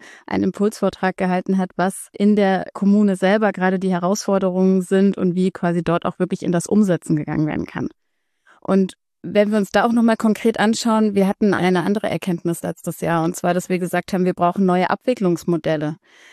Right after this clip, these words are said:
Um diese Transformation zu schaffen, müssen wir anders zusammenarbeiten und wir brauchen eine höhere Geschwindigkeit.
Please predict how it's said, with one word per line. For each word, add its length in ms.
Um 260
diese 300
Transformation 720
zu 100
schaffen, 400
müssen 240
wir 140
anders 280
zusammenarbeiten 920
und 80
wir 80
brauchen 340
eine 220
höhere 280
Geschwindigkeit. 840